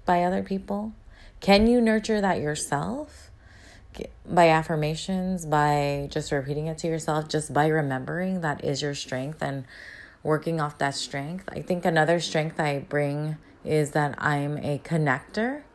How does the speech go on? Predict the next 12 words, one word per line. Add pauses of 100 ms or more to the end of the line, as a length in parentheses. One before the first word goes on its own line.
(580)
I
have
always
connected
all
my
friends, (880)
and
I
love
to
see